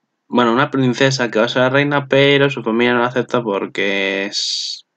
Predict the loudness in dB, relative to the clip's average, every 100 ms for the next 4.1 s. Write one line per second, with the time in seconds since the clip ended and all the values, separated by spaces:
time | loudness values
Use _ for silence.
0 | _ _ _ _ _ _ _ _ -16 -16
1 | -18 _ _ _ _ _ 0 2 4 2
2 | 2 -2 -2 -6 -6 -10 _ _ -16 -16
3 | _ _ _ -14 -8 -2 0 -2 -6 -6
4 | -6